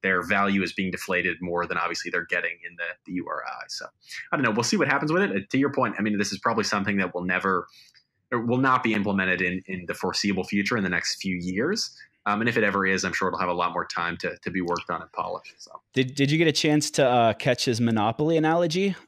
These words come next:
Speaker 2: So he used an analogy, and I think it was in his second blog post, his follow-up, where he said, um, "With the simple, if you're playing Monopoly, you, you just implement this one simple rule where after every, everybody's turn,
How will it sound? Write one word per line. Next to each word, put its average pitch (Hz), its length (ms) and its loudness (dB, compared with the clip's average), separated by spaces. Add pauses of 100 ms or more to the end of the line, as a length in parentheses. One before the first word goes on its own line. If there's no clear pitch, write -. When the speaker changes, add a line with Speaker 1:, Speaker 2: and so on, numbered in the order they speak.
Speaker 2:
So 123 680 4
he 143 140 2
used 160 260 2
an 156 80 6
analogy, 120 520 4
and 107 240 2
I 113 80 0
think 120 140 0
it 123 40 2
was 113 120 2
in 113 80 2
his 101 120 0
second 107 380 0
blog 98 240 0
post, 101 240 -2
his 98 140 -4
follow-up, 101 520 2
where 104 120 2
he 104 140 0
said, 110 360 2 (540)
um, 104 420 2
"With 127 200 2
the 131 80 0
simple, 160 420 4
if 117 160 0
you're 131 80 2
playing 160 300 4
Monopoly, 110 640 2 (120)
you, 117 140 2
you 120 180 4
just 135 240 0
implement 131 440 2
this 107 180 0
one 123 200 4
simple 113 380 0
rule 98 400 2 (280)
where 117 280 4
after 117 300 4
every, 127 520 4
everybody's 123 680 0
turn, 104 420 2